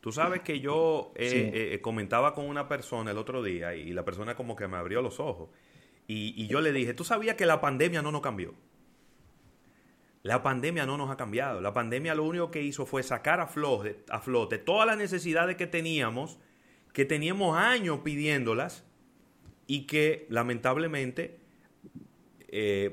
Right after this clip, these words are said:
Speaker 1: por, quizá por holgazanería o por costumbre, la seguíamos haciendo de la manera en como lo hemos hecho siempre. Ahora, pum, viene el proceso en donde no podemos movernos, nos tenemos que estar trancados en la casa.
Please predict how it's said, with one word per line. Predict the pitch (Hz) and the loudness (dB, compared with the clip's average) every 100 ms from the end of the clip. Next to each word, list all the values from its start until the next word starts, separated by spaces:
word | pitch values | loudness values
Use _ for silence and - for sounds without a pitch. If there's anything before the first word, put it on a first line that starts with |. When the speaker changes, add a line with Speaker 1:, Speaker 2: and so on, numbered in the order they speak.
| - | 0
Speaker 1:
por, | 117 110 107 104 98 - - _ _ _ _ _ | 2 4 4 2 0 -6 -20 _ _ _ _ _
quizá | 107 98 120 120 | -12 -4 0 2
por | 135 123 | 2 2
holgazanería | 110 104 107 92 85 131 180 143 127 123 120 | 2 0 -4 -4 -4 -4 -4 -4 -2 -2 -2
o | 104 98 | -2 -2
por | 98 | -4
costumbre, | 92 - - 170 160 127 127 | -4 -8 -2 -2 0 -2 -2
la | 110 | -2
seguíamos | 101 101 120 160 156 135 | -4 -6 -4 -4 -6 -8
haciendo | 127 156 175 131 | -8 -6 -2 -2
de | |
la | 107 | -2
manera | 107 107 143 | -2 -2 -4
en | 147 | -6
como | 123 107 | -8 -6
lo | 117 | -4
hemos | 139 | -4
hecho | 135 131 | -8 -6
siempre. | 226 294 143 90 - _ _ _ - _ _ - _ | -4 -4 -4 -8 -12 _ _ _ -20 _ _ -20 _
Ahora, | 127 147 196 214 190 - - _ | 6 8 6 6 2 -2 -18 _
pum, | 185 202 107 92 | 8 8 4 -6
viene | 92 117 143 | -4 -2 0
el | 143 | 0
proceso | 151 147 180 180 175 | 0 0 2 2 0
en | 131 | -2
donde | 120 120 | -2 -2
no | 135 | 0
podemos | 160 147 143 | 2 2 0
movernos, | 131 156 202 160 | 2 2 2 0
nos | 123 | 0
tenemos | 127 139 147 | 0 0 -2
que | |
estar | 143 | -4
trancados | 139 139 135 127 | -4 -4 0 0
en | 123 | 0
la | 120 | -2
casa. | 190 175 165 | -2 -2 -4